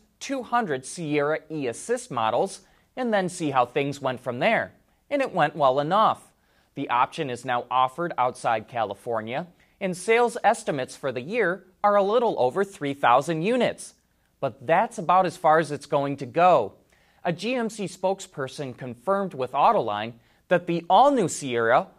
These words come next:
will have five gasoline engines, one of those turbocharged, and one diesel engine, but no E-Assist. And with all the changes that's going on in the pickup segment, it's been really interesting to watch how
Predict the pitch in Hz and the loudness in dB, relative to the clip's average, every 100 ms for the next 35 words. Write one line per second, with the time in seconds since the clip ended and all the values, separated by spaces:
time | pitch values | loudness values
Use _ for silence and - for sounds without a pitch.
0 | _ 180 185 175 147 - 147 151 170 139 | _ -2 2 4 2 2 4 4 4 2
1 | 147 - 170 151 120 113 117 156 185 - | 2 0 -4 -4 -4 -6 -2 -4 -4 -6
2 | 180 147 113 110 - 127 113 113 - 131 | -2 -2 -2 -6 -8 -6 -4 -4 2 2
3 | 170 180 - _ _ _ 254 202 135 143 | 2 -2 -14 _ _ _ -6 -2 0 -2
4 | 143 240 262 226 156 131 120 101 - _ | -2 -4 -2 0 0 0 -4 -8 -10 _
5 | _ _ 165 156 143 135 139 - 196 220 | _ _ -2 0 0 2 0 -4 0 2
6 | 190 - 127 101 - - _ _ _ _ | 2 0 -2 -2 -8 -20 _ _ _ _
7 | - 170 151 147 170 143 - 170 170 147 | -4 -2 0 4 2 2 -2 -2 -2 -4
8 | - 135 - 151 147 139 139 123 113 - | -4 -4 -2 -2 -2 -2 -2 -4 -6 -8
9 | 151 139 - - 120 117 135 - _ _ | -4 -2 -2 -2 -4 -4 -8 -10 _ _
10 | _ - 262 285 240 160 214 220 - 190 | _ -10 0 2 2 2 0 0 -2 -6
11 | 202 185 196 180 123 123 147 180 - 131 | -6 -6 -6 -4 -2 2 2 0 -2 -2